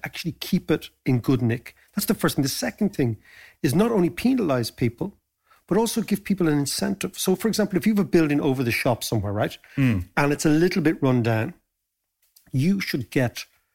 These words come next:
Speaker 1: a tax break to actually build on it, to put an apartment in there. So the idea is to, kind of,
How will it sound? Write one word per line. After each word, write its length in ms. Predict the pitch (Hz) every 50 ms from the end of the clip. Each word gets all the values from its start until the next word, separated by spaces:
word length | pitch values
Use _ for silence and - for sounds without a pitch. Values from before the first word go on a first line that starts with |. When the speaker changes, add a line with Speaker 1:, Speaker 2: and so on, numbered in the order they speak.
| _ _ -
Speaker 1:
a 80 | - 131
tax 420 | - - - 220 233 - - -
break 400 | - - 135 110 107 - - - _ _ _ _ _ _ _ _ _ _ _ _ _ _ -
to 140 | - - -
actually 420 | 151 - - - 160 131 120 - _ _ _ _ _ _ _ _ _ _
build 280 | - 240 262 247 208 170
on 140 | 135 135
it, 140 | 233 - - _ _ _ _ _ _
to 80 | - -
put 220 | - - - 202 -
an 60 | 185
apartment 500 | - - - 147 139 147 - 147 123 117
in 140 | 127 120 117
there. 120 | 135 -
So 120 | - -
the 100 | 156 180
idea 240 | 196 180 147 214 214
is 60 | 196 -
to, 80 | -
kind 180 | - 202 202 170
of, 60 | -